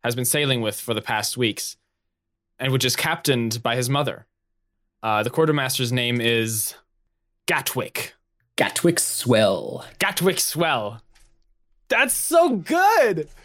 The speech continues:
Speaker 1: Um, and he's, uh, he's a heavy-set man with, uh, whiskers, beard whiskers, that he loves to color in all kinds of different colors.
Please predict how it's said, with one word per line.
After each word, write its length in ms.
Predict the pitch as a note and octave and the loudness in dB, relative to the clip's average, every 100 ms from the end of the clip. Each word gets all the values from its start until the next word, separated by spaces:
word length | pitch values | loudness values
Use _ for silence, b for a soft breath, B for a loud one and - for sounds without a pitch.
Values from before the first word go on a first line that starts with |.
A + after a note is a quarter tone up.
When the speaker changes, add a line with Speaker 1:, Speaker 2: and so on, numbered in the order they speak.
| B B B B B B B _ - | B B B B B B B _ 2
Speaker 1:
Um, 600 | E3 E3 D#3+ D#3+ D#3+ - | 4 4 4 2 0 -2
and 140 | E3 D#3 | 0 2
he's, 300 | D#3 E3 D#3 | 4 2 0
uh, 600 | - D3 D3 C#3+ D3 D3 - _ _ _ _ _ _ - | 0 2 4 4 2 2 -4 _ _ _ _ _ _ 0
he's 200 | D#3 D3+ | 2 2
a 40 | |
heavy-set 460 | D3 G3 F#3+ F3 D3 | 2 0 0 0 0
man 580 | C#3+ D3 D3 D3 D3 - _ | 0 0 0 0 -2 -6 _
with, 440 | C#3 C3+ B2 - - _ _ _ - | 0 0 0 -6 -12 _ _ _ -4
uh, 380 | B2+ A#2 A2 G#2+ | 0 2 2 0
whiskers, 1000 | B2 E3 F#3 - D3 B2 A2 G#2 - B2 | 0 0 0 0 2 4 2 -2 -4 -2
beard 320 | D3+ E3 D3 | 2 4 4
whiskers, 760 | C#3 C#3 - C3 B2 A#2+ - - _ - | 0 -2 0 2 2 2 -4 -14 _ -6
that 200 | A#2+ A#2 | -4 -2
he 180 | C#3 B2+ | 0 0
loves 280 | C3+ C3+ - | 0 0 -2
to 80 | |
color 520 | C3 - C3 A#2+ G#2+ G#2+ | -4 0 2 4 4 2
in 220 | G#2 G#2+ | -2 -2
all 200 | A2 A2+ | 0 0
kinds 380 | - B2 A2+ G#2 | 0 -2 -2 -4
of 300 | G2+ F#2+ - | -8 -8 -6
different 640 | A#2+ - G#2+ D#2+ - - _ _ - | -4 -2 -4 -6 -10 -14 _ _ -14
colors. 540 | G#2+ D#2+ C2 - - | -12 -10 -12 -14 -14